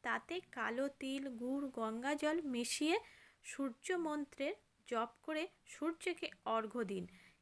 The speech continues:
এই তিথিতে সূর্যকে অর্ঘ্য দেওয়ার পাশাপাশি শনিকেও জল নিবেদন করুন। এর ফলে দ-, দরিদ্রদের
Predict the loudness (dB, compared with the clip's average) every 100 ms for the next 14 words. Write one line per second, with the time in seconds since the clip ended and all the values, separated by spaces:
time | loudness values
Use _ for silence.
0 | _ 2 2 2 2 0 0 -2 -2 -2
1 | -2 0 0 0 -2 -2 -2 0 -2 -6
2 | 0 2 2 0 -2 0 0 2 2 2
3 | 0 0 -6 -20 _ -12 -6 -2 0 0
4 | 4 2 2 -8 _ -14 -2 4 6 4
5 | 2 4 4 2 -2 -4 -4 -2 -2 -4
6 | -10 _ _ 0 0 0 0 4 4 4
7 | 0 -2 _ _ -6 2 4 4 -2 -4
8 | -2 0